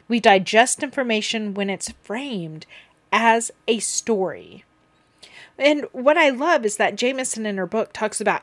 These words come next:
candidates as performers. You often hear others say, "He looked presidential," or, "He sounded presidential." That's the expected performance.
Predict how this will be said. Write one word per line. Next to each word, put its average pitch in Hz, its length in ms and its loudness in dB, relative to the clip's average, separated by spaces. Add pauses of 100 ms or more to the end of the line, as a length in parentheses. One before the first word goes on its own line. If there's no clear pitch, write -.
(140)
candidates 226 640 -2 (100)
as 208 180 0
performers. 254 1000 -4 (280)
You 233 200 0
often 311 340 0
hear 269 180 -4
others 208 360 -2
say, 180 400 0 (280)
"He 214 220 -4
looked 190 560 -2
presidential," 233 800 -4
or, 196 380 6 (260)
"He 285 200 -4
sounded 311 600 0
presidential." 151 880 -8 (1000)
That's 202 480 -4
the 330 240 -2
expected 214 800 -4
performance. - 960 -8